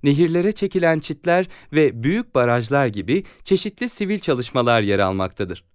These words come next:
Ayrıca haritada bazı bilim adamlarının eski Çince olduğunu düşündükleri yazılar ve sayılar da bulunmaktadır.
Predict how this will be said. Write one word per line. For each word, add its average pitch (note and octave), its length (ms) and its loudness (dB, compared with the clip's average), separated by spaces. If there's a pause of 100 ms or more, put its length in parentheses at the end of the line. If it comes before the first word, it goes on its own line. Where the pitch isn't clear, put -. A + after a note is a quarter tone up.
(380)
Ayrıca C#3 580 4
haritada E3 600 2 (240)
bazı G#3+ 320 4
bilim G3+ 200 0
adamlarının D#3 680 2 (100)
eski F#3+ 320 0
Çince C#3+ 300 0
olduğunu A#2+ 440 0
düşündükleri B2+ 580 -4
yazılar C3+ 540 0
ve F#3 80 0
sayılar F3+ 500 2
da G2+ 120 -2
bulunmaktadır. F#2+ 640 -6